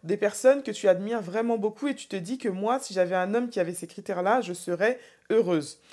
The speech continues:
Donc, tu listes ces critères-là et ça te permettra, en fait, quand tu auras des opportunités de rencontrer quelqu'un, de savoir si cette personne te correspondra sur le long terme. Parce que du coup, euh, je sais plus c'est dans quel épisode que j'en parle. Oh là là, j'en suis à beaucoup d'épisodes là, donc, euh, voilà.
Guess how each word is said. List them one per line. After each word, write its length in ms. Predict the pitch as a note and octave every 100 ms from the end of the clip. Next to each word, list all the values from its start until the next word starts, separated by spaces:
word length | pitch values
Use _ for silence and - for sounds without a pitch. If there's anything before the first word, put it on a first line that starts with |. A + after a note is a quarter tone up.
| - -
Donc, 140 | F3
tu 140 | E3+ G#3
listes 340 | G3+ E4 -
ces 140 | C#4+ B3+
critères-là 580 | B3 A3 F3+ E3 A3 - - -
et 60 |
ça 160 | G#3 F#3+
te 140 | F#3+
permettra, 520 | - G#3 G#3 G#3+ - D4
en 80 |
fait, 360 | B3+ A3 B3+ - - _
quand 160 | A#3+
tu 220 | C4+ - G3+
auras 180 | F#3+
des 220 | G#3+ F3 G3+
opportunités 560 | G#3 G#3 - G#3 A#3+
de 80 | G3
rencontrer 480 | F3 F#3+ G#3 G3+ G#3+
quelqu'un, 460 | G#3 F3+ - G#3 F4 - - -
de 160 | D#3
savoir 600 | F#3 - G#3+ F#3+ B3 D4+
si 180 | - C4
cette 200 | B3+ A3
personne 480 | G#3+ G#3+ - B3 C#4+ - _ -
te 80 | G3
correspondra 680 | G#3+ A3+ A#3 A3 G3+ B3+
sur 240 | C#4+ - A3+
le 100 | G#3
long 160 | G3
terme. 320 | G3+ F#3 D3+ C#3+ _ - - -
Parce 140 | F3+
que 80 | A3+
du 140 | G3
coup, 260 | A3+ D4+ D#4+
euh, 220 | A#3 G3+
je 40 |
sais 100 | G3+
plus 100 | G#3+
c'est 120 | B3+ A3+
dans 140 | G3+
quel 180 | A3+ A#3
épisode 380 | A3+ G#3+ A3+ A#3
que 100 | G#3
j'en 160 | F#3
parle. 320 | F3+ A3 A3 E3+
Oh 100 | F#3+
là 100 | D#3+
là, 200 | F3+ F#3
j'en 160 | E3
suis 160 | E3 G3+
à 40 |
beaucoup 220 | F3 G#3 -
d'épisodes 400 | A3+ A3 G#3+ G3
là, 140 | D#3+
donc, 260 | D3+ D#3 E3+
euh, 80 |
voilà. 300 | D#3 F#3+ B3+